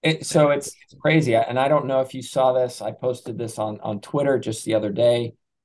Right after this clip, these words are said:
Speaker 1: A Division three basketball coach has been suspended because their,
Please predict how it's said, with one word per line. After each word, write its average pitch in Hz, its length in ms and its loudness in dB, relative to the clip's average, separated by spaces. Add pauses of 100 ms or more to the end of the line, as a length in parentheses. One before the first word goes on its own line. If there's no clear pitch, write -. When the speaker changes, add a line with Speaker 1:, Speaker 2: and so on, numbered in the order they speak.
Speaker 1:
A 113 100 -6
Division 120 560 -2
three 127 720 -4
basketball 113 640 0
coach 107 420 -2
has 110 160 -8
been 101 220 -8
suspended 127 760 0 (340)
because 127 680 2 (420)
their, 127 640 2